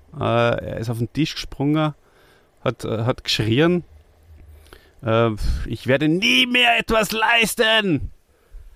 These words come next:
Lasst mich doch, äh, in Ruhe!“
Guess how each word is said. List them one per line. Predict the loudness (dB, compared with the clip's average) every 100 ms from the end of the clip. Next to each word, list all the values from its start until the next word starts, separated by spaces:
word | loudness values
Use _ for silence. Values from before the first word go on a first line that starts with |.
| -20 -4
Lasst | -4 -2
mich | 0 0
doch, | 2 2 2 -4 -8 -16 -20 _ _ _ _ -2
äh, | 2 4 4 4
in | 2
Ruhe!“ | 4 8 8 6